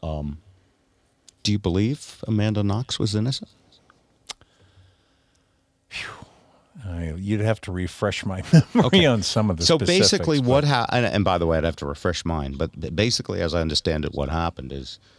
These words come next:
Speaker 1: the roommate shows up bloody murdered the next day. Amanda gets brought in for question, questioning, and she's not a very good witness. She's probably freaked out. And there was also a boyfriend who, who could have done it.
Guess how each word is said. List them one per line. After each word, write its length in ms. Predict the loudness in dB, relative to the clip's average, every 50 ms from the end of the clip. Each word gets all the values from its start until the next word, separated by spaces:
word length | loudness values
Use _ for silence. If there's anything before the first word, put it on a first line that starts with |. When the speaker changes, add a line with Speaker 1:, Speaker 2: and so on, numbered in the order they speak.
| _ _ _ _ _
Speaker 1:
the 80 | -2 0
roommate 380 | 2 4 4 4 4 2 0 0
shows 320 | 0 2 2 2 0 0
up 160 | 0 -2 -2 -4
bloody 440 | -6 -2 0 0 2 2 0 -2 0
murdered 400 | 0 0 0 0 -2 -4 -6 -6
the 100 | -8 -8
next 300 | -8 -8 -10 -10 -12 -12
day. 300 | -12 -12 -10 -12 -12 -14 -16 _ _ _ _ _ _ _ -4
Amanda 380 | -2 0 2 2 2 2 2 0
gets 160 | 0 -4 -4
brought 300 | -2 -2 0 0 0 0
in 140 | -2 -6 -6
for 140 | -10 -14
question, 680 | -16 -4 -2 -2 0 0 -2 -4 -6 -8 -8 -8 -10 -12 -16 _ _ _ _ _ _ _ _ _ _ _ _
questioning, 560 | 0 0 0 0 0 0 0 0 0 0 0
and 180 | 0 0 -2 -2
she's 260 | -2 -2 -2 -2 0
not 180 | 2 2 2
a 40 | 2
very 260 | 0 0 0 0 0
good 520 | 0 0 0 0 0 0 -2 -6 -14 -4 0
witness. 360 | 0 0 2 2 0 0 2
She's 200 | 0 0 -2 -2
probably 360 | 0 0 0 2 0 0 -2
freaked 380 | -2 -2 -2 -2 -2 -2 0 0
out. 360 | 0 0 0 -2 -4 -6 -10 -14 _ _ _ _ _ _ _ _ _ _ _ _ _
And 220 | 0 0 2 2
there 100 | 2 2
was 140 | 2 2 0
also 440 | 0 0 0 0 0 0 -2 0 -2
a 60 | -4
boyfriend 840 | -2 0 0 2 2 0 -2 -4 -4 -4 -4 -6 -6 -8 -8 -10 -16 _ _ _ _ _ _ _ _ _ _ _ _
who, 120 | -6 -6 -6 -6 _ _ -16
who 140 | -14 -14 -12
could 260 | -12 -4 -2 -2 -2
have 120 | -2 -4 -4
done 220 | -4 -4 -2 -2
it. 320 | -4 -4 -6 -6 -10 -10